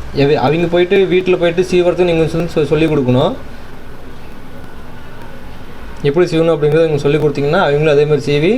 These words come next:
கரெக்டா போய் யூஸ் பண்ணிக்குவாங்க. சில பேர் வந்து அந்த சொல்லிக் கொடுக்குறதும் சீ-, எப்படி சீவணுங்கிறது தெரியாது. அஹ், அதனால நாம வந்து அதை சொல்லிக் கொடுத்தோம்னா, நாம கட்டிங் பண்ணி க-, கண்ணாடியில பார்க்குற மாதிரியே அவங்க வீட்டுக்கு போயிட்டு குளிச்சுட்டு,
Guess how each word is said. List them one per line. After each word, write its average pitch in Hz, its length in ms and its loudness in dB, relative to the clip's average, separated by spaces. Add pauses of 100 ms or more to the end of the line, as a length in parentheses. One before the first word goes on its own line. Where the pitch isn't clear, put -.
கரெக்டா 147 360 0
போய் 143 140 0
யூஸ் 135 160 -2
பண்ணிக்குவாங்க. 127 460 2 (440)
சில 175 200 0
பேர் 185 200 2
வந்து 175 240 2
அந்த 156 480 2
சொல்லிக் 180 280 2
கொடுக்குறதும் 175 480 4
சீ-, 160 220 -2
எப்படி 147 240 2
சீவணுங்கிறது 170 480 2
தெரியாது. 151 480 2 (600)
அஹ், 139 200 2
அதனால 147 280 2
நாம 151 260 2
வந்து 165 200 2
அதை 175 120 0
சொல்லிக் 170 280 2
கொடுத்தோம்னா, 175 520 2
நாம 156 260 0
கட்டிங் 165 300 0
பண்ணி 185 320 4
க-, 165 300 2
கண்ணாடியில 170 360 0
பார்க்குற 156 280 0
மாதிரியே 156 240 2
அவங்க 180 200 0
வீட்டுக்கு 165 280 -2
போயிட்டு 175 220 0
குளிச்சுட்டு, 165 380 2